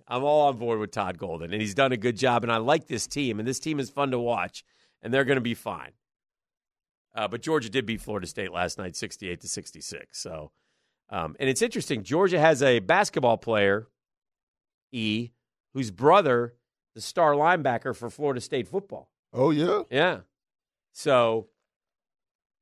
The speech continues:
Speaker 1: last night in Tallahassee, his brother, Kalen DeLoach, is watching his brother, Jalen DeLoach, in Tallahassee play for Georgia. And, uh,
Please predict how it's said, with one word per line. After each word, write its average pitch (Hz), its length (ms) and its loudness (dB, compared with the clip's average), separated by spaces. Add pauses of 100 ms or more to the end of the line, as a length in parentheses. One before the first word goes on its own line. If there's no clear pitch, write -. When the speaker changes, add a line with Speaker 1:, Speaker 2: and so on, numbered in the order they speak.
(1400)
Speaker 1:
last 139 260 4
night 151 160 4
in 117 60 -8
Tallahassee, 127 680 4
his 117 160 0
brother, 147 500 2 (260)
Kalen 165 300 2
DeLoach, 107 540 0 (1400)
is 107 100 -8
watching 139 320 4
his 123 140 0
brother, 165 340 6
Jalen 165 460 4
DeLoach, 98 560 -6 (1300)
in 143 100 -4
Tallahassee 143 680 2
play 143 180 0
for 120 160 -6
Georgia. 170 380 -2 (1040)
And, 113 340 0
uh, 107 280 0